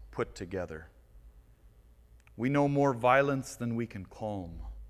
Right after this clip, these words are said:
Soothe the people, Lord. We know more suffering than we can touch. Heal your people,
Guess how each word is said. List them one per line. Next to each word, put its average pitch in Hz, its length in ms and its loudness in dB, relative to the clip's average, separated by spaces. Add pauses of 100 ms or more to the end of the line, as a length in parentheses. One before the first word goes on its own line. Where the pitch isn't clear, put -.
(1500)
Soothe 117 440 -8
the 92 100 -10
people, 85 460 -14
Lord. 82 320 -14 (2250)
We 120 80 0
know 151 160 4
more 151 180 4
suffering 131 600 2
than 110 160 -2
we 117 100 0
can 110 220 -6
touch. - 560 -8 (320)
Heal 123 500 -6
your 107 180 -10
people, 90 480 -14